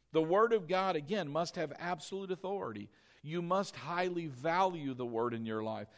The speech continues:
It's the most important thing in your life. That's setting you up again to produce. Now let's look at the third one, the soil surrounded by thorns. Mark four, verses eighteen and nineteen.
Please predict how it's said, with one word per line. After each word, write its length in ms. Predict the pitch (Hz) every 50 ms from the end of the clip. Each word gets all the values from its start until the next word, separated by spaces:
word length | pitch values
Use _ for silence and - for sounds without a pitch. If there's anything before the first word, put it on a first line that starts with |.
| - - -
It's 200 | 156 170 160 -
the 120 | 175 180
most 260 | 170 170 170 165 - -
important 540 | 170 160 135 160 180 175 - 151 156 -
thing 180 | - 175 196 190
in 140 | 175 160 147
your 160 | 131 123 117
life. 200 | 113 110 107 110 - - - -
That's 400 | - 120 156 175 202 214 208 -
setting 460 | - - - 196 185 175 170 165 165 156
you 220 | 151 151 151 147
up 180 | 143 143 - 151
again 360 | 135 127 151 160 160 143 120
to 80 | 120
produce. 720 | 113 - - 135 127 127 151 160 151 117 101 - - - - _ _ _ _ _ _ _ _ _ - - -
Now 140 | 156 180 202
let's 180 | 220 208 -
look 100 | 220 202
at 80 | 196 180
the 80 | 175
third 300 | 160 - 190 202 214 202
one, 260 | 170 151 135 117 107 101 - _ _ _ _ _ _ _ - 139
the 120 | 131 131
soil 320 | 120 - - 151 151 147 139
surrounded 420 | - - 147 135 139 139 143 131
by 120 | 131 135 131
thorns. 480 | - - 143 143 131 113 104 101 - - _ _ _ _ -
Mark 240 | - 135 147 160 156
four, 300 | - - 170 175 175 180
verses 400 | 170 156 165 156 - - 143 131
eighteen 360 | 147 147 156 - - 175 165 156
and 80 | 156
nineteen. 520 | 156 156 170 170 160 - - 127 113 107